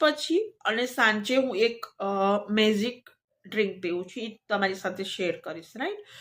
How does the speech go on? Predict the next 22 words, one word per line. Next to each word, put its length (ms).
એ 180
પીધા 400
પછી 720
મને 240
જો 180
હલકી 260
ફુલકી 260
થોડી 340
ઘણી 240
મને 260
થોડું 500
ખાવાનું 580
મન 160
થયું 180
હોય 180
યા 240
ભૂખ 240
લાગી 340
હોય 200
મને, 260
તો 220
મખાના 600